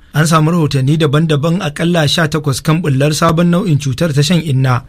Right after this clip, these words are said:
kuma an tattara bayanan ne a cikin watanni uku da suka gabata.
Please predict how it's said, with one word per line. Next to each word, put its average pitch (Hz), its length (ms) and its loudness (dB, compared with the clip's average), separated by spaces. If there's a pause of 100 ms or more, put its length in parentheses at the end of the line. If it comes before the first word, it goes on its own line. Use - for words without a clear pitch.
(160)
kuma 139 160 4
an 135 80 4
tattara 147 340 2
bayanan 123 460 2
ne 156 160 2
a - 160 -4
cikin 160 240 0
watanni 139 400 0
uku 202 200 -2
da 135 80 -2
suka 160 200 -2
gabata. 127 600 0